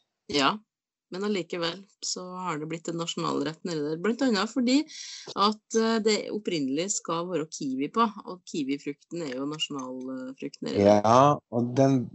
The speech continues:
Speaker 2: ble vel skapt i Australia til ære for. Det er vel sånn det henger sammen.
Speaker 1: Sikkert nok.
Speaker 2: Ja, det er, det er, er noe sånn, mener jeg å ha lest. Vi, vi snakker jo mye om kakeopphav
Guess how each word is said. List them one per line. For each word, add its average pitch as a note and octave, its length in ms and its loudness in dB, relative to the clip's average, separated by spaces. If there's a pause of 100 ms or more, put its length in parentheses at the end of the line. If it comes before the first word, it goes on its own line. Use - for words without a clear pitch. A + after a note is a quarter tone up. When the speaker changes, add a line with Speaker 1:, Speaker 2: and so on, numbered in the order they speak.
Speaker 2:
ble G2 260 2
vel C3+ 140 6
skapt - 560 -10
i G#2+ 140 4
Australia G2 600 6
til A#2 220 0
ære F#2 440 4
for. F3+ 180 6
Det - 260 -6
er G#2+ 80 -2
vel G#2+ 80 -4
sånn G#2 200 0
det D3 120 0
henger D#3 200 2
sammen. G#2+ 320 0 (520)
Speaker 1:
Sikkert - 440 -4
nok. - 260 -14 (240)
Speaker 2:
Ja, C#3 300 6
det C#3 220 2
er, C#3+ 280 8
det C#3+ 100 6
er, C3 120 4 (140)
er A2+ 160 0
noe B2 160 2
sånn, E2+ 340 0
mener F#2+ 440 4
jeg D#2 100 0
å E2+ 80 2
ha F#2 80 4
lest. - 260 -4 (440)
Vi, A#2+ 180 8
vi C3 160 8
snakker - 320 -2
jo B2 80 8
mye C3 160 8
om A2+ 120 6
kakeopphav A2+ 840 4